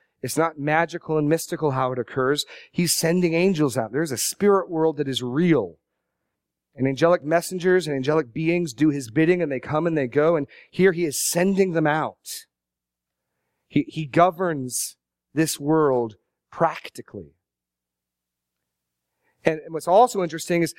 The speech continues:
what we know from history is the judgment that's coming to Babylon will be inflicted by the Assyrians,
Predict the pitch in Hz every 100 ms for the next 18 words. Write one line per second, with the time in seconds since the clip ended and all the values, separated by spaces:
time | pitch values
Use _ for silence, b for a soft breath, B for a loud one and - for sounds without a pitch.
0 | b b _ 147 170 165 175 233 262 165
1 | 135 - 302 - - 131 92 85 120 _
2 | B B 165 165 151 139 208 226 - 202
3 | 190 170 - - 196 185 151 127 196 226
4 | 180 135 123 127 - b 147 170 156 165
5 | 156 151 _ _ _ _ - 147 - 208
6 | 247 - 151 131 175 190 185 175 170 _
7 | _ - 160 - 240 247 110 85 - -
8 | -